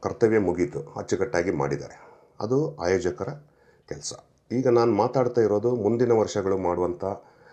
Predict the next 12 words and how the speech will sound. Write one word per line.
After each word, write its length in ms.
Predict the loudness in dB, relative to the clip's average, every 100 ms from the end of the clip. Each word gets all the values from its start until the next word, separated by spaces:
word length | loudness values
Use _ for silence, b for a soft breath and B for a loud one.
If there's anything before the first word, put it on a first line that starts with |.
| b
ಅವರಿಗೆ 280 | 0 2 2
ಒಂದು 480 | 2 2 -2 -4 -6
ಏನೇನು 340 | 0 2 2 0
ಸಲಹೆ 340 | -2 2 2
ಕೊಡ್ಬೋದು 440 | 2 2 4 2
ಅಂತ 160 | 0 -2
ಹೇಳುವಂಥದ್ದು 400 | -4 -4 -6 -6
ನಾವು 340 | -6 -4 -6 -10 -20 -12 -4
ತಗೊಳ್ಬೇಕಾಗುತ್ತೆ 1000 | 0 0 0 -2 -8 -8 -12 -20 _ -4
ಹಾಕಿ 220 | -2 0
ಬೆಳಿಬೇಕಂದಾಗ. 640 | -2 0 -2 -4 -10 -14 -18 -20 b b b b b b
ಈಗ 180 | -2 2